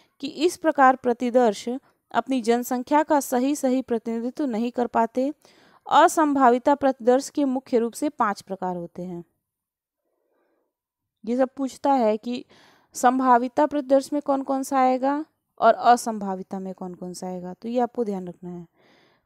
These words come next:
कोटा प्रतिदर्श, इस प्रतिदर्श में जनसंख्या का स्तरीकरण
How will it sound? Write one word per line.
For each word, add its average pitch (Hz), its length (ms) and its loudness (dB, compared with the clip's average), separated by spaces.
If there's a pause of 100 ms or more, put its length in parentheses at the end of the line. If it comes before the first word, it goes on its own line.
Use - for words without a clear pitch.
(160)
कोटा 294 380 4
प्रतिदर्श, 202 720 -2 (1000)
इस 349 180 0
प्रतिदर्श 311 560 4
में 320 120 0
जनसंख्या 262 580 0
का 269 200 4
स्तरीकरण 240 720 -2